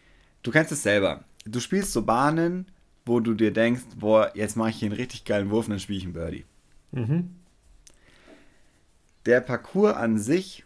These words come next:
Speaker 1: und das heißt nicht, dass ich das darauf, äh, schiebe, sondern das ist so ein bisschen die Erklärung,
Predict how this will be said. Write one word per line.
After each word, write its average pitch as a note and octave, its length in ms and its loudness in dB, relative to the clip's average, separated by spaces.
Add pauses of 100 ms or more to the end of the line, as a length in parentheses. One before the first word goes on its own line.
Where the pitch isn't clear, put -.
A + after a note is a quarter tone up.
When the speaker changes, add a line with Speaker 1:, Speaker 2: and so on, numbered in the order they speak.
Speaker 1:
und G2 200 -4
das F#2 140 -8
heißt G#2+ 200 -2
nicht, C3+ 160 -2
dass G#2+ 100 -4
ich A2 80 -2
das G#2+ 200 -6
darauf, G2+ 520 2 (180)
äh, F#2+ 220 2
schiebe, C#3+ 600 0
sondern G#2 380 0
das F#2+ 100 -4
ist - 100 -12
so A2 80 -4
ein G#2+ 40 0
bisschen G#2 180 -4
die G2 60 -2
Erklärung, B2+ 520 -4